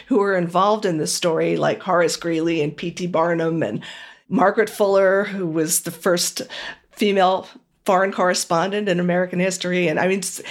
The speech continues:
the story of all of these utopian societies that,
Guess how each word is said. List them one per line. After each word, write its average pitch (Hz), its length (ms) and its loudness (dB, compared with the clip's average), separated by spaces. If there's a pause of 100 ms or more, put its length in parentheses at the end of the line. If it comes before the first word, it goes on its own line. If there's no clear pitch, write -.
(420)
the 214 100 0
story 247 340 4
of 233 100 -2
all 262 240 4
of 247 80 -4
these 214 380 -4 (800)
utopian 220 600 2
societies 190 800 0
that, 151 260 -2